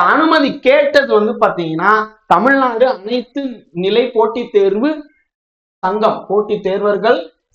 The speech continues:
சங்கம். So சங்கம் வந்து பாத்தீங்கன்னா அனுமதி கேட்டிருக்கு. ஒரு தனிநபரோ இல்ல இண்டிவிஜுவல் ஆசிரியரோ இண்டிவிஜுவல் YouTube சேனலோ இல்ல YouTube சேனலோட, YouTube சேனல்ல நம்ம வந்து பிரஸ் மீடியாவா பார்க்க மாட்டாங்க, ஒரு, ஒரு ஆர்கனைஸ்டு ஸ்ட்ரக்-, ஸ்ட்ரக்சரா பார்க்க மாட்டாங்க. So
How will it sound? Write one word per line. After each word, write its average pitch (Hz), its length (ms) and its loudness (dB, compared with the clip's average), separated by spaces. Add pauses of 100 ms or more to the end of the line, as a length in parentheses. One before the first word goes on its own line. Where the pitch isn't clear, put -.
சங்கம். 208 380 2 (280)
So 170 60 0 (160)
சங்கம் 294 440 4
வந்து 247 200 2
பாத்தீங்கன்னா 220 360 2
அனுமதி 220 240 2
கேட்டிருக்கு. 165 400 0 (340)
ஒரு 190 100 4 (140)
தனிநபரோ 214 600 4 (240)
இல்ல 202 120 4 (140)
இண்டிவிஜுவல் 254 500 2 (200)
ஆசிரியரோ 214 600 2 (160)
இண்டிவிஜுவல் 240 460 2
YouTube 262 380 0
சேனலோ 190 380 4
இல்ல 190 120 2 (100)
YouTube 294 400 0
சேனலோட, 220 360 4 (140)
YouTube 277 300 0
சேனல்ல 247 240 2 (500)
நம்ம 185 140 2 (100)
வந்து 247 160 2 (220)
பிரஸ் 226 300 2
மீடியாவா 226 360 4 (120)
பார்க்க 214 260 2
மாட்டாங்க, 202 320 2 (180)
ஒரு, 190 120 4 (280)
ஒரு 180 100 4 (120)
ஆர்கனைஸ்டு 269 720 0
ஸ்ட்ரக்-, - 320 -4
ஸ்ட்ரக்சரா 220 360 2 (100)
பார்க்க 190 220 0
மாட்டாங்க. 120 320 -6
So 180 60 4